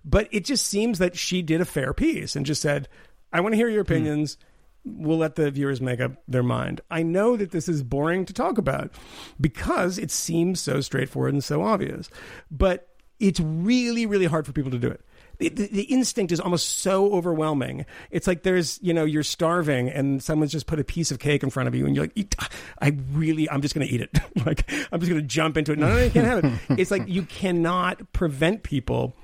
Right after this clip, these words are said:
Speaker 1: from doing that, particularly in edits. When you get into edit and like, "Ah, let's, you know, look at that. That's the fat loser who said the stupid thing, and let's put them up front."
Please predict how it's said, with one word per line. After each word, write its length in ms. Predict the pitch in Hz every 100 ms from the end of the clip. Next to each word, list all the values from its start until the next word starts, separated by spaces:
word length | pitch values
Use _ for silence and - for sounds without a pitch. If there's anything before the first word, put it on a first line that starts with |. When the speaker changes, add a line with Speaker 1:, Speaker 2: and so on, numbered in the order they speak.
| - - -
Speaker 1:
from 200 | 175 160
doing 240 | 262 285
that, 140 | 165
particularly 380 | - - 202 220
in 80 | 226 233
edits. 440 | 269 170 - -
When 120 | 151 156
you 80 |
get 100 | 160 180
into 200 | 165 196
edit 200 | 202 165
and 80 |
like, 160 | 139 127
"Ah, 220 | 180 143
let's, 320 | 143 139 - 151
you 60 |
know, 180 | 120 113 - - - -
look 120 | 160
at 80 | 143
that. 240 | 143 123 - -
That's 220 | 151 147
the 100 | 143
fat 240 | 123 135 139
loser 300 | 135 127 120
who 80 |
said 200 | 123 135
the 60 | 123
stupid 320 | - 196 135
thing, 220 | 123 123
and 120 | 123 135
let's 160 | 123
put 160 | - -
them 120 | 131
up 140 | 127 -
front." 380 | 254 165 139